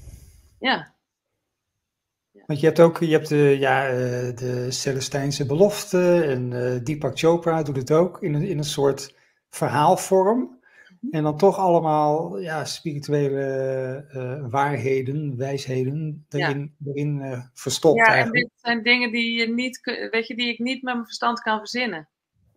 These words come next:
Speaker 1: Dus dat vond ik er wel mooi aan, dat ik dacht van, ja, het komt binnen op een andere manier. En die andere manier die, eh, maakt dat die, eh, dat er inzichten komen.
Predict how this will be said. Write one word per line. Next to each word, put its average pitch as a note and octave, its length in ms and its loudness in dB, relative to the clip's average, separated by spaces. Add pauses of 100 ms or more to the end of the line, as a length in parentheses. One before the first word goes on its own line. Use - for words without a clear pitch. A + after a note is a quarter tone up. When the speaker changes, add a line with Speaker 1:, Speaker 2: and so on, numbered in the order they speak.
(140)
Speaker 1:
Dus F#4 100 -20
dat G#3+ 260 -4
vond G#3 140 -6
ik G#3 120 -10
er G3 100 -8
wel F#3+ 220 -4
mooi G3+ 280 -6
aan, E3+ 240 -6
dat F3+ 100 -12
ik F3 80 -20
dacht F3 180 -10
van, F3+ 100 -18
ja, F3 160 -6
het - 300 -16 (1160)
komt G#3 320 -6
binnen A3+ 240 -2
op G#3 100 -8
een F#3+ 100 -8
andere G3 300 -4
manier. F#3+ 640 -4 (640)
En G3+ 200 -18
die G#3 180 -10
andere G3 240 -8
manier G3 500 -2
die, F3+ 340 -16
eh, E3+ 480 -10 (100)
maakt F#3 420 0
dat F3 220 -8
die, F3 300 -16 (240)
eh, E3 100 -20 (640)
dat F#3 180 -6
er - 60 -6
inzichten A#3 460 -6
komen. D#3+ 500 -8